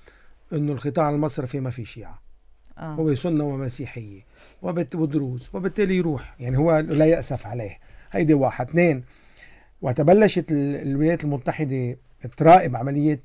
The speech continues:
Speaker 1: أنشطة وتمويل حزب الله غير الشرعية، حطت شروط امتثال، آه، قاسية كتير على المصارف.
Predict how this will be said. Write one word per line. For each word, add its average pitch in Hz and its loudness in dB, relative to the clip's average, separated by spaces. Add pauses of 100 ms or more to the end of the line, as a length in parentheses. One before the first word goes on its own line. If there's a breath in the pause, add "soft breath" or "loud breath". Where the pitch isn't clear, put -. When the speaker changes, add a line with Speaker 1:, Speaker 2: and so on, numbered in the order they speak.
(140)
Speaker 1:
أنشطة 135 -4
وتمويل 139 -2
حزب 127 -6
الله 139 0
غير 131 -2
الشرعية، 117 -4 (500 loud breath)
حطت 180 0 (120)
شروط 160 0 (280)
امتثال، 147 -4
آه، 131 -10
قاسية 156 -2
كتير 139 -8
على 123 -8
المصارف. 113 -12